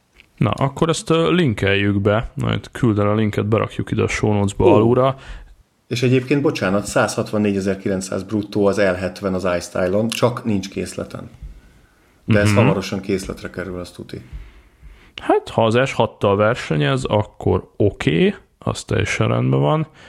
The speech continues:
Speaker 1: Nézzetek meg valami tesztet a neten. Még annyit lehetne talán, ö, mert hogy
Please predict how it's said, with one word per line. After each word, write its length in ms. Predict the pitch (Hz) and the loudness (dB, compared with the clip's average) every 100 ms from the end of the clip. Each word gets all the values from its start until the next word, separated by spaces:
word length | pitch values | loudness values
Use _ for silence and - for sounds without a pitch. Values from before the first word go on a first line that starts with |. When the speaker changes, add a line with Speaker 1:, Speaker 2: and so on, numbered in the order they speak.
| - - - | -20 -16 -6
Speaker 1:
Nézzetek 520 | 107 98 - - 107 | -2 -2 -2 -2 0
meg 160 | 117 98 | 0 0
valami 220 | 98 98 | 0 0
tesztet 440 | - 104 - 101 | 0 -2 -4 -4
a 40 | 98 | 0
neten. 460 | 101 - 135 135 135 - - - | 0 0 0 -2 -4 -12 -8 0
Még 480 | 110 120 123 123 - - | 4 4 4 2 -2 -2
annyit 440 | 135 147 113 95 | 0 2 0 2
lehetne 880 | 110 107 101 - 104 98 101 101 101 _ - | 2 2 2 0 -2 0 2 2 -2 _ -2
talán, 680 | 107 107 95 95 98 104 - | 0 2 2 2 2 0 -2
ö, 500 | - 101 95 95 95 95 - - | -2 0 2 2 2 0 -4 -2
mert 160 | 110 | 0
hogy 120 | 113 | 2